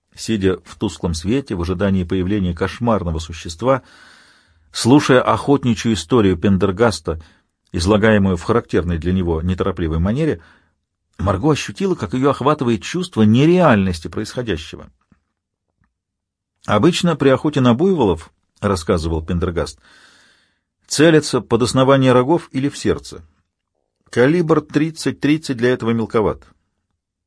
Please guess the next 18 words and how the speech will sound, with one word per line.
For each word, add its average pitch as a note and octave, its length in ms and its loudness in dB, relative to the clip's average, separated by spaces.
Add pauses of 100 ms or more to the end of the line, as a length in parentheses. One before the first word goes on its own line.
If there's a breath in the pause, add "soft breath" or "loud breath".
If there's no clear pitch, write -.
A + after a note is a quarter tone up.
(240)
Моя A#2+ 260 2
жена C#3 260 2
стреляла A#2+ 400 2
более A#2 300 0
метко, - 260 -6
чем G2 220 -4
я, D2+ 200 -4 (880 soft breath)
и G#2 140 -2
прибегла C#3+ 800 4 (180)
к - 160 -18
единственной C3 720 0
в E2+ 60 -4
данном G#2 340 2
положении G2+ 440 2
тактике, F2 480 -4
встала C3+ 440 2
на A2+ 120 2
колено C3 560 -2